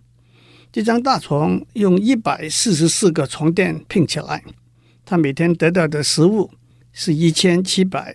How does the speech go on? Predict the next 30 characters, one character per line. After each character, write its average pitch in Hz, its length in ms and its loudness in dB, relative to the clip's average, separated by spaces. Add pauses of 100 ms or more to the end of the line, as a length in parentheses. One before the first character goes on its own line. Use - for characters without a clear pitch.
二 185 140 2
十 175 140 0
八 180 200 0
个 185 160 2
人 139 360 0
的 160 80 -6
分 170 240 2
量。 180 180 -2 (720)
小 - 180 -8
心 175 200 2
的 160 80 2
听 208 220 0
众 196 220 2
会 139 160 2
知 135 160 0
道， 156 340 -8 (340)
里 143 160 -2
利 170 160 2
普 - 180 -6
人 135 320 2
的 160 140 2
数 185 200 2
学 143 240 -2
是 156 160 -4
算 147 240 2
得 143 140 2
很 127 200 0
精 202 200 4
确 156 160 0
的。 - 180 -8